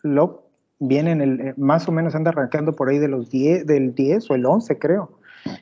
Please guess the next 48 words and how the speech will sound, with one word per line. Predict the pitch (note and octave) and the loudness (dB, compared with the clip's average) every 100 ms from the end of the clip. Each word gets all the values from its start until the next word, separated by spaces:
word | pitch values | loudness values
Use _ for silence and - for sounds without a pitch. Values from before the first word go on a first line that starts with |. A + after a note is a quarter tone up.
| _ _ | _ _
este, | C#3+ A#2+ A#2 - C3+ B2 B2+ | -2 -2 -6 -6 -2 -2 -2
en | C3+ B2+ | -2 -2
los | B2 | 0
quarterbacks | D3+ D3+ C#3+ C3 | 2 2 2 -2
con | - B2+ | -2 0
más | C3+ C3+ - | 2 0 -4
pases | - C3+ D3+ C3 | -2 -2 -2 -4
de, | C3+ B2 A#2+ | -4 -6 -8
de, | A#2+ A#2 A2+ A2+ - _ _ _ _ _ _ _ | -6 -4 -4 -8 -16 _ _ _ _ _ _ _
de | C#3+ C3 | -2 0
anotación, | B2+ B2 A2+ E3 E3 | 0 -2 -4 0 0
¿no? | C3+ F#3+ - _ _ _ _ _ | 0 -2 -6 _ _ _ _ _
Ahora, | D3 C#3 - - | 0 0 0 -2
también | C3+ C3+ F3 | 0 2 2
su | G#3 | 2
rating | E3 F3 F3+ F3 | 2 2 0 -2
no | D3 E3 | -2 -4
es | E3+ E3 | -6 -6
tan | D3 C3+ | -6 -4
bueno, | B2+ D3 D3+ B2+ | -4 -4 -4 -6
porque | A#2 A2+ C3+ A#2 A#2 A2+ - | -10 -10 -10 -10 -10 -14 -18
si | - - | -16 -6
lo | A#2+ | -2
vemos, | A#2+ D3+ F#3 G#3+ - _ _ _ _ _ | 0 2 2 -2 -6 _ _ _ _ _
sí | - - G3 | -20 2 6
le | B3 | 6
han | A#3 | 6
ayudado | G#3 D3+ D#3+ | 4 4 4
estos | F3 D#3+ - | 2 -4 -4
últimos | D#3 F3+ E3 - | -4 -2 -4 -6
tres | - - | -8 -4
partidos, | - C#3 C#3+ C#3 F3 - | -2 -2 -2 0 0 -2
pero | - A#2+ A#2+ | -6 -6 -4
los | A#2+ A2+ | -6 -8
pasados | - A2 C3+ C#3+ G3+ D#3 | -10 -4 -2 0 -2 -6
estuvo | - C#3+ D3 E3+ | -6 -2 -2 0
para | C3 A#2 | -2 -2
llorar, | A2+ A#2+ G3 | -2 -2 0
andaba | F#3+ D3 D#3+ | 2 2 2
creo | D#3 D#3+ | 0 -4
que | F3 | -2
en | D3+ | -2
el | B2+ | -2
cincuenta | - B2+ A#2+ A#2+ A#2 | -4 -4 -2 -4 -4
y | A#2+ | -4
tantos | A#2 C#3 C#3 - | -2 -2 -2 -6
por | - A#2 | -8 -14
ciento, | - D3 E3+ E3 | -4 -2 -2 -6